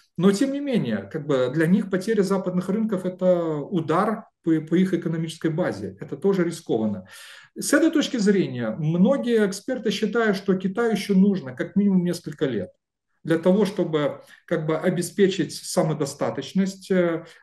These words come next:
э, может быть, э, сделать более гибкую ситуацию с рынками. Э, и вот развитие брикс и, э, активное развитие брикс, расширение брикс, э, это в том числе часть стратегии Китая.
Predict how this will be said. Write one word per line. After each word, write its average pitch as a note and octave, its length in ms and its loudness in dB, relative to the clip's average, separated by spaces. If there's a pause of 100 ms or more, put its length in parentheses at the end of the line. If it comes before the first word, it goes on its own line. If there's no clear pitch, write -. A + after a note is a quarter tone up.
э, D3 320 0
может F3+ 340 2
быть, F3+ 320 0
э, D#3+ 300 2
сделать E3 360 0
более D#3 240 -2
гибкую D3+ 480 -2
ситуацию C#3 600 -4
с - 100 -10
рынками. D3 640 -2 (480)
Э, C#3+ 680 0
и E3+ 200 4
вот E3 200 0
развитие F3+ 440 2
брикс - 580 -4 (120)
и, D#3 180 -2
э, C3 640 2
активное D3+ 440 0
развитие C3 420 -6
брикс, B2+ 320 -8
расширение E3+ 600 2
брикс, - 460 -6
э, A#2+ 240 -2 (380)
это A#3 280 4
в - 80 -6
том A3+ 140 6
числе A3 300 0
часть G#3 220 0
стратегии E3 440 -2
Китая. G#2+ 540 -8